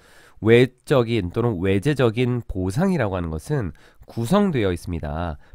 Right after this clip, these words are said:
페이먼트라고 하는 어떤 지불, 뭐에 대한,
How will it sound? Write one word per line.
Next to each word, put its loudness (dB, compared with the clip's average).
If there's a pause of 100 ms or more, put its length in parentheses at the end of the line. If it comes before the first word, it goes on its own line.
페이먼트라고 0
하는 0
어떤 -4
지불, -4 (440)
뭐에 2
대한, -4